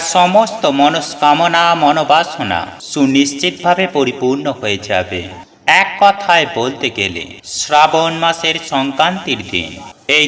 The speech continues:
গাছ ছুঁয়ে আপনি যা বলবেন দেবাদিদেব মহাদেবের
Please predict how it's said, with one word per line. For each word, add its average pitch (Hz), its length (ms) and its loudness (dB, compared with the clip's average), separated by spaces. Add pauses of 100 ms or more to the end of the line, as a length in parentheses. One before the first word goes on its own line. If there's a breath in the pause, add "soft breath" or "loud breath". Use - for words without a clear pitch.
(100)
গাছ 156 260 6 (120)
ছুঁয়ে 160 320 -6 (160)
আপনি 135 380 0
যা 143 160 2 (100)
বলবেন 98 480 -4 (360)
দেবাদিদেব 156 680 2 (140)
মহাদেবের 139 680 0